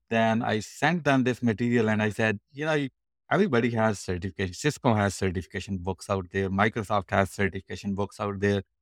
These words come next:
You guys don't. Why don't you publish something? And these are my notes. Take it and convert it into something." And they came back to me and said, "You know, why don't you do it? Um, because you have already done this work." So I started working with Hewlett Packard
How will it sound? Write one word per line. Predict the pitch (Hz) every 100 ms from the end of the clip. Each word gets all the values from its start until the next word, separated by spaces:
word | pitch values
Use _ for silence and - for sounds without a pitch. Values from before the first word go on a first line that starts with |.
| _ _ _ _
You | 156
guys | 180 156 120
don't. | 123 110 95 113
Why | 101 135
don't | 170 180 -
you | -
publish | 127 135 143 -
something? | 110 110 101 101 92 92
And | 110 104 113
these | 147
are | 151
my | 151 151
notes. | 135 104 90 - _ _ _ _ _ _ -
Take | 143 139
it | 135 -
and | 107 117 113 117 107 98 - _
convert | 139 139 147 131
it | 113
into | - 117 107
something." | 101 92 82 - _ _ _ _ _ _ _ _
And | 123 127
they | 135 170
came | 165 160
back | 147 143
to | 143
me | 143 143
and | 131 120
said, | 127 127 107 - -
"You | 123
know, | 123
why | 117 123
don't | 131 143 - 160
you |
do | 143 107
it? | 98 - _
Um, | 104 104 101 101 101
because | 98 101 101 101
you | 107
have | 101
already | 104 101 98 92
done | 98 95
this | 98 -
work." | 98 98 -
So | 127
I |
started | 123 135 131 135 123
working | 113 107 113 107
with | 104 104 -
Hewlett | - 104 104 -
Packard | 95 92 101 98